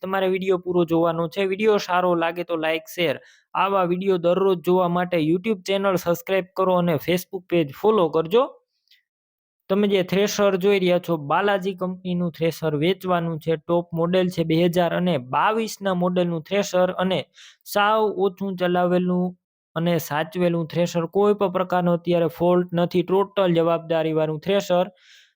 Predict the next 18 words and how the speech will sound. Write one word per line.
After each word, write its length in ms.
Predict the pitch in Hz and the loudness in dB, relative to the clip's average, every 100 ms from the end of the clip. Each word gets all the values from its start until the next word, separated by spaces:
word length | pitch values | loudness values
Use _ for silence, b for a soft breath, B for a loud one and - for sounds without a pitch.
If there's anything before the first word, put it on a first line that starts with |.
| - | -2
થ્રેશરની 420 | 214 220 220 226 | 0 2 0 2
અંદર 320 | 226 214 165 - - _ | 2 2 2 0 -10 _
ત્રણ 440 | - 190 208 208 180 | -2 0 2 0 -2
પુલી 420 | 180 196 214 208 | -6 -2 2 2
જોવા 440 | 160 175 175 160 151 - | 4 4 4 0 -2 -6
મળશે 400 | 143 151 - 156 | -6 -4 -6 -4
અને 260 | 185 185 147 | -2 0 -2
ત્રણ 380 | - 175 180 180 | -2 -2 0 0
સારણા 560 | 175 160 175 185 165 | 0 0 0 0 0
જોવા 320 | 143 139 151 147 | -2 0 0 0
મળશે. 320 | 151 156 190 | -2 -4 -6
ત્રણ 320 | 180 170 170 | -2 -2 -2
પુલી 300 | 165 190 175 | -2 0 2
અને 180 | 160 160 | 2 0
ત્રણ 260 | 160 165 | -2 -2
સારણાવાળું 840 | 170 - 165 170 175 151 151 151 147 | -2 -4 -2 0 0 0 0 0 -4
આ 40 | |
થ્રેશર 540 | 143 214 214 175 190 | -4 -4 0 0 -2